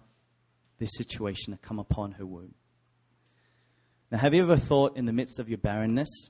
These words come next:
okay, given that it's not pain caused by your own foolishness or sinfulness, that perhaps, just perhaps, some of the things that you're experiencing right now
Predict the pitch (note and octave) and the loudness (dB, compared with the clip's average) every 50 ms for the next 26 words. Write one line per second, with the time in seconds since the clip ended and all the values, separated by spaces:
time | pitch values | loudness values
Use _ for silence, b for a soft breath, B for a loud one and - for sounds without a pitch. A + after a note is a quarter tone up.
0 | _ _ _ _ _ _ _ - G#2 G#2 G2+ - - B2 B2 C3+ B2 B2 A#2 A2+ | _ _ _ _ _ _ _ -14 -10 -10 -8 -4 0 2 4 4 4 4 2 0
1 | - _ - A2 - - - - - - _ _ _ _ A#2 A#2+ - - - - | -2 _ -12 -12 -12 -12 -12 -14 -14 -18 _ _ _ _ -4 -4 0 4 4 4
2 | B2 B2 B2 A#2+ A#2+ - - - B2 B2 A#2 A2 G#2+ A2 A2 A2 G#2+ G#2 A2 G#2+ | 4 2 0 0 0 0 0 0 2 0 0 -2 -2 -4 -2 -2 -4 -4 -6 -6
3 | G#2 - - - B2 B2+ B2+ B2+ B2+ B2 - - C#3 C3+ C3+ - - G#2+ G2+ - | -6 -8 -8 -4 -2 0 2 2 0 0 -2 -2 -2 -2 -2 -4 -6 -10 -10 -10
4 | - - C3 B2+ - - C#3 C#3+ D#3+ - - - b b b b b b b b | -8 -6 -6 -6 -6 -4 -4 -4 -4 -4 -8 -14 b b b b b b b b
5 | b b b b b b b - - - - - - - D3+ E3+ D3+ - - - | b b b b b b b -10 -4 -4 -2 -2 -2 0 2 2 2 0 -2 -6
6 | - - - - _ _ _ _ _ _ - B2 A2 A#2 D3 E3 E3+ - - - | -8 -8 -10 -12 _ _ _ _ _ _ -20 -12 -4 0 2 2 2 0 -2 -4
7 | - - C3 - - - D#3+ C3+ G#2 - - - - - - - _ _ _ _ | -4 -4 -4 -6 -6 -4 -4 -4 -4 -6 -8 -10 -10 -12 -12 -16 _ _ _ _
8 | _ _ _ _ _ _ _ _ _ _ _ _ _ _ - - - D3+ D3 D#3 | _ _ _ _ _ _ _ _ _ _ _ _ _ _ -12 -6 -2 0 2 2
9 | D#3 C#3+ D3+ C#3+ - - D3+ C#3+ C#3 A#2+ A#2+ - A#2 A2+ G#2 - - - - - | 4 4 2 2 0 2 0 0 0 0 -2 -4 -4 -6 -6 -6 -10 -10 -6 -4
10 | C3+ C3 C3+ C3 - - A#2+ A2 G#2+ A2 A2+ A#2 - A#2 G#2+ G2+ G2 F#2+ F#2+ - | -2 -2 -2 -2 -4 -6 -8 -6 -6 -6 -6 -6 -8 -8 -8 -8 -8 -8 -10 -14